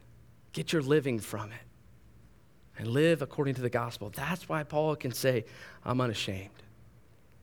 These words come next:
When temptation comes, when shaming comes,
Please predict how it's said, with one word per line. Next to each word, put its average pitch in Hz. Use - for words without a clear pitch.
When 127
temptation 165
comes, 170
when 127
shaming 196
comes, 196